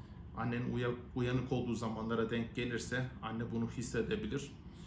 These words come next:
Bunun dışında anne, e, hareket halindeyken yürüme esnasında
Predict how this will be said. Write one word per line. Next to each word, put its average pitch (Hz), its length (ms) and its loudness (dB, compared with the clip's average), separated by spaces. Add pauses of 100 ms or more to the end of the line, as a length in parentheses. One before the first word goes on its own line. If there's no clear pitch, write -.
(420)
Bunun 127 220 2
dışında 127 480 2 (240)
anne, 123 420 2 (520)
e, 110 160 2
hareket 117 480 2
halindeyken 120 600 2 (720)
yürüme 127 320 4
esnasında 113 760 0